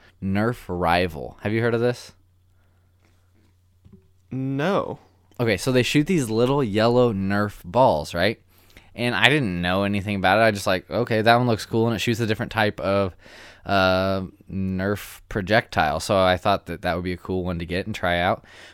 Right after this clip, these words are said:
Speaker 1: Well, apparently, it's their, like, high-powered version. This thing, it doesn't sound like a lot, uh, like, fast, but it shoots a hundred feet per second. And if you, like, Cam had
Speaker 2: That's
Speaker 1: his shirt
Speaker 2: pretty
Speaker 1: off.
Speaker 2: intense, yeah.
Speaker 1: Yeah,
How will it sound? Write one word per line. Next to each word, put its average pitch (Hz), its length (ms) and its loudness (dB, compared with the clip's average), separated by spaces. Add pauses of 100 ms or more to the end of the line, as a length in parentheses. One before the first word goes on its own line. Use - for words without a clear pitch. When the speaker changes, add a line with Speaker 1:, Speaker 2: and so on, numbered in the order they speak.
Speaker 1:
Well, 151 300 2 (180)
apparently, 107 680 -2 (200)
it's 139 180 0
their, 190 160 4
like, 117 160 2
high-powered 101 760 2
version. 87 600 -4 (300)
This 127 180 -2
thing, 156 300 0 (340)
it - 80 -2
doesn't 147 220 4
sound 117 240 4
like 95 140 0
a 98 40 -2
lot, 87 320 2
uh, 78 80 -4 (120)
like, 98 200 0
fast, 85 540 0
but 101 160 0
it 117 100 0
shoots - 360 -2
a - 40 -10
hundred 139 380 -2
feet - 260 0
per 113 160 0
second. 101 500 0 (440)
And 117 340 0
if 117 220 -2
you, 151 280 0 (140)
like, 113 180 0 (360)
Cam 135 300 2
had 147 120 8
Speaker 2:
That's 135 120 6
Speaker 1:
his - 60 0
shirt 294 140 4
Speaker 2:
pretty 247 120 4
Speaker 1:
off. 135 180 6
Speaker 2:
intense, 208 340 -2
yeah. 196 300 -2
Speaker 1:
Yeah, 170 220 4